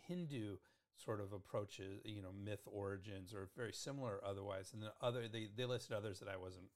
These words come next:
real aware of as, as well. So, you know, it, it,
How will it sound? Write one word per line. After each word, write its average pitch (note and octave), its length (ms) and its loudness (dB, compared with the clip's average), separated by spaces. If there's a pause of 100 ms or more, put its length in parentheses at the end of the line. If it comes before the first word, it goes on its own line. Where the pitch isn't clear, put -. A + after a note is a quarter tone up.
(120)
real G2 120 -2
aware G2 260 -4
of G2 160 -4 (100)
as, G2+ 240 -10 (140)
as G2 100 -10
well. A2 280 0
So, G2+ 240 -2 (420)
you D#3+ 80 -4
know, B2 140 4
it, B2 80 2 (120)
it, B2+ 100 -8